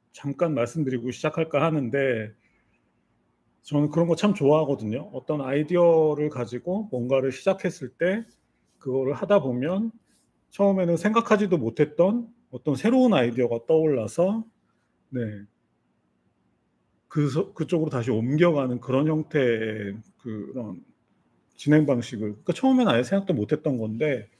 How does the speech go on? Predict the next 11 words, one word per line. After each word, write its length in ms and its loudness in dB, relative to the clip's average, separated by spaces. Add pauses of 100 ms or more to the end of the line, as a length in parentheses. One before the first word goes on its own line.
(760)
어떤 300 -2
아이디어냐면, 920 0
이제 160 -14 (120)
좀 120 -8
후토크 420 -2
때 220 4
더 140 -2
자세히 500 2 (220)
좀 140 -2
말씀드리려고 800 -2
하는데, 600 -4